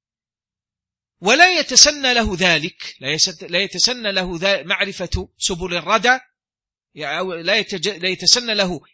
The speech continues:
الاج-، اجتناب سبل الردى والهلاك إلا بمعرفتها، بأن يعرف هذا الطريق وهذه السبيل تؤدي به إلى الهلاك.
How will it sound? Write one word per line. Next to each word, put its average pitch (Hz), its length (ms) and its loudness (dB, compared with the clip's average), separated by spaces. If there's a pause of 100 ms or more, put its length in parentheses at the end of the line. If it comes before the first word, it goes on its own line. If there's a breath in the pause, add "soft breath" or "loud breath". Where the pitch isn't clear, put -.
الاج-، 180 380 4
اجتناب 180 720 2
سبل 180 360 -2
الردى 180 340 0
والهلاك 180 720 0 (280 loud breath)
إلا 214 220 0
بمعرفتها، 220 1400 -2 (180)
بأن 208 280 -4
يعرف 269 380 2
هذا 254 260 0
الطريق 233 640 0
وهذه 262 380 0
السبيل 240 580 4 (220 loud breath)
تؤدي 247 440 -2
به 233 260 -6
إلى 247 100 0
الهلاك. 226 440 0